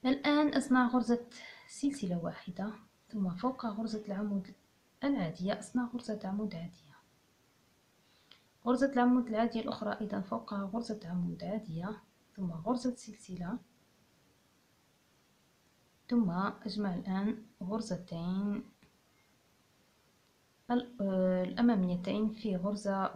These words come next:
واحدة بنفس الطريقة التي أظهرت لكم قبلًا. أخرج من كل الغرز ثم من غرزة واحدة. أجمع مرة أخرى غرزتين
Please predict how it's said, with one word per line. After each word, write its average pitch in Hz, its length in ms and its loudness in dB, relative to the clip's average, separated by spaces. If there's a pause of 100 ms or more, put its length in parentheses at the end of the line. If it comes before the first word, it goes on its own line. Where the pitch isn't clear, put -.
واحدة 196 520 -6
بنفس 190 400 -4
الطريقة 185 540 -6
التي 208 640 -2 (1000)
أظهرت 233 360 -2
لكم 208 340 0
قبلًا. - 380 -8 (680)
أخرج 180 260 -6
من 170 140 -4
كل 269 200 2
الغرز 262 400 2
ثم - 140 2
من 202 220 2
غرزة 196 320 -2
واحدة. - 440 -6 (3500)
أجمع 247 320 6
مرة 254 420 6
أخرى 226 560 4
غرزتين 220 840 0